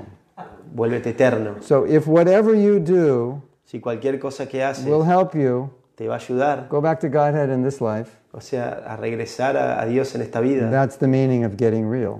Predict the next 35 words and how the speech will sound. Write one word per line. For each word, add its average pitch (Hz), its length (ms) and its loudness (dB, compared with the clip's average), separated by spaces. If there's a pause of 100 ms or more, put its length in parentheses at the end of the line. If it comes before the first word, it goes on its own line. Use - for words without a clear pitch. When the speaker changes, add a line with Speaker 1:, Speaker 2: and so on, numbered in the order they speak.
Speaker 1:
O 113 60 -12
sea, - 320 -10
ese 143 180 2
es 139 100 -8
el 131 120 -2
significado 123 480 -4
de 110 40 -6
ser 113 200 -6
real. 104 300 -2 (140)
Speaker 2:
And 117 200 0
if 107 100 -2
it 117 60 0
doesn't, 139 500 2 (240)
Speaker 1:
Si - 220 -10
no 120 120 -4
lo 123 140 4
hace, 127 340 -2 (200)
Speaker 2:
then 123 200 -2
you've 123 200 0
gotten 127 440 -2
unreal. 113 520 -4 (200)
Speaker 1:
entonces 117 540 -6
te 117 80 -6
has 104 80 -8
vuelto 117 460 -4
irreal. 107 560 0 (1200)
Speaker 2:
Get 131 260 0
sat, - 560 -2
Prabhu. 98 380 -6 (520)
Speaker 1:
Eh, - 240 -10
obtén 120 520 -4
sat, 127 440 -2
Prabhu. 110 380 -6 (260)
Speaker 2:
Get 90 160 -8
real. - 300 -12